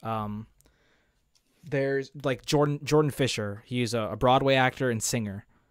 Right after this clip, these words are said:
and he was one of the first people to be invited to play the Valorant closed beta, and he streams on Twitch all the time. But there are, for example, soccer clubs. Um, most soccer clubs, they have their, their first team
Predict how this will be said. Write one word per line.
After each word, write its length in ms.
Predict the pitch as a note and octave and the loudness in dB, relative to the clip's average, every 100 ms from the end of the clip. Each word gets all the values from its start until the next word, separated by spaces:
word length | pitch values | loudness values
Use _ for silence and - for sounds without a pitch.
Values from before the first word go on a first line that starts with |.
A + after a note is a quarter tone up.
| _ _ _ _ _ | _ _ _ _ _
and 500 | A#2+ A#2 A2+ G#2+ G#2 - _ _ _ | -2 0 0 -2 -6 -14 _ _ _
he 320 | - C#3 C#3 | -8 -2 0
was 180 | B2+ A#2 | 0 0
one 140 | B2 | -2
of 40 | A#2 | -2
the 60 | |
first 260 | - B2 - | 0 0 0
people 260 | B2+ A#2 | -4 -4
to 100 | A#2 | -6
be 100 | A2+ | -6
invited 360 | A2 A2+ A2 G#2+ | -4 -2 -4 -4
to 80 | A2+ | -6
play 200 | - A2+ | -4 -4
the 100 | G#2+ | -4
Valorant 340 | A2+ A2 G#2 | -2 -2 -6
closed 300 | - A2+ G#2 | -6 -8 -6
beta, 280 | G#2+ G2+ F#2+ | -8 -8 -8
and 160 | G2 G#2+ | -10 -8
he 100 | A2+ | -8
streams 340 | - A#2+ A2 | -6 -6 -4
on 100 | G#2+ | -6
Twitch 260 | - A2 G#2+ | -6 -8 -6
all 120 | G#2 | -8
the 60 | |
time. 320 | G2+ A2 G#2 - _ - _ _ _ B2 | -8 -8 -10 -12 _ -20 _ _ _ 2
But 280 | D#3+ C#3+ - _ _ - _ | 4 4 0 _ _ -20 _
there 320 | C#3 C#3+ D#3 D#3 | -2 4 4 6
are, 460 | D#3 C#3+ C3 A2 | 4 4 2 -2
for 160 | - C#3 | -4 -4
example, 340 | A#2+ C3+ B2 | -2 -2 -2
soccer 440 | - B2 A#2+ - A#2 | -2 0 0 -2 -8
clubs. 500 | - G2 - - - _ _ _ _ _ _ _ | -10 -10 -10 -14 -16 _ _ _ _ _ _ _
Um, 280 | A#2+ A#2 A2 | -2 -2 0
most 240 | B2+ E3 | 0 0
soccer 260 | E3 C3 C#3 | 0 -2 -4
clubs, 300 | - D#3 D#3 | -4 -4 -4
they 100 | A2+ | -4
have 220 | A#2+ A2+ | -4 -4
their, 280 | A#2 G#2+ G#2 | -4 -4 -4
their 200 | A2+ A2+ | -4 -6
first 420 | - C3+ E3 - | -4 -4 -2 -4
team 300 | D#3+ C#3 | -6 -6